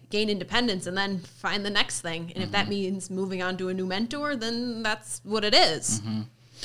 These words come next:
Speaker 2: Yeah, for sure. And, and that's, that's kind of the other thing is, is you're, you're looking to kind of just broaden your understanding of a skill set for the
Speaker 1: Right.
Speaker 2: most part.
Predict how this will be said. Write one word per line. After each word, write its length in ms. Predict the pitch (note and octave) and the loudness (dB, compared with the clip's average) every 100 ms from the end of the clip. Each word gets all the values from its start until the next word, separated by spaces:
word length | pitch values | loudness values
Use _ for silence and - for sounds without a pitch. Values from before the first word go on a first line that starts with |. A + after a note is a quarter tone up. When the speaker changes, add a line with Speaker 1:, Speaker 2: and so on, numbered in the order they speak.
| - | -2
Speaker 2:
Yeah, 240 | C#3+ D#3+ A#2+ | 6 6 6
for 140 | B2+ | 6
sure. 220 | B2 D3+ G2 | 6 6 8
And, 260 | C3+ C3+ | 6 6
and 180 | B2 B2+ | 6 8
that's, 260 | C#3 C3 - | 8 8 4
that's 320 | B2 A#2+ - | 2 2 0
kind 180 | - A#2+ | 2 2
of 60 | G2+ | 2
the 100 | G#2+ | 2
other 160 | G#2+ | 2
thing 300 | G2 A2+ G#2+ | 0 0 0
is, 180 | G#2 G2+ | 0 -2
is 280 | - G#2+ G#2 | -2 -2 0
you're, 340 | G#2+ G#2 G#2 C3 | 0 0 -2 -4
you're 180 | A#2 G#2+ | -4 0
looking 460 | A#2 C#3+ D3 C3 | 4 4 6 6
to 600 | B2 - B2 A2+ G#2+ F#2+ - | 4 2 2 2 0 -4 -4
kind 140 | B2+ | -2
of 100 | G2 | -2
just 260 | A2+ G#2 F#2+ | -2 -4 -6
broaden 480 | G#2+ G#2 A2 A2 G#2+ | 2 4 4 2 0
your 200 | G#2+ G#2 | 0 -2
understanding 420 | G2+ - G2+ F#2+ | -2 -4 -4 -6
of 80 | F2+ | -2
a 40 | |
skill 240 | - F#2+ F2+ | -2 0 0
set 300 | F#2 F2 - | 0 -2 -2
for 80 | A#2 | 0
the 60 | |
Speaker 1:
Right. 140 | G2 A#2 | 4 6
Speaker 2:
most 320 | G#2 G#2 - | 6 4 0
part. 300 | F2+ F2 | -4 -6